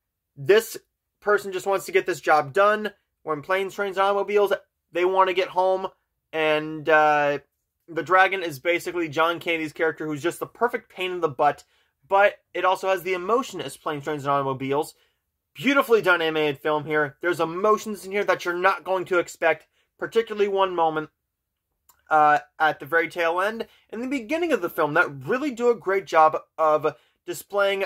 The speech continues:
what a script can do for an animated film that is not talking down to kids. There's a couple toilet humor jokes in here that are going to annoy the parents,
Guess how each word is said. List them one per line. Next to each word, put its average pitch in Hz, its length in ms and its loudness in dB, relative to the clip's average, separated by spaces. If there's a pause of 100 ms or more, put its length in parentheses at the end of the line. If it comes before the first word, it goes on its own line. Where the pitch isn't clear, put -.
(140)
what 165 220 -2
a 165 60 0
script - 420 -2
can 220 200 -8
do 196 120 -4
for 190 160 -2
an 190 120 0
animated 165 480 -2
film 147 260 0
that 143 120 2
is 143 120 -4
not 175 300 -2
talking 180 420 0
down 165 260 -2
to 139 120 -14
kids. - 360 -16 (300)
There's 147 160 -4
a 139 80 0
couple 214 600 0 (1160)
toilet 220 380 4
humor 214 320 -6
jokes 196 320 -2
in 208 80 -8
here 202 180 -4
that 180 140 -2
are 180 60 4
going 185 240 -2
to 196 100 -4
annoy 190 180 -2
the 190 80 -2
parents, 165 480 -6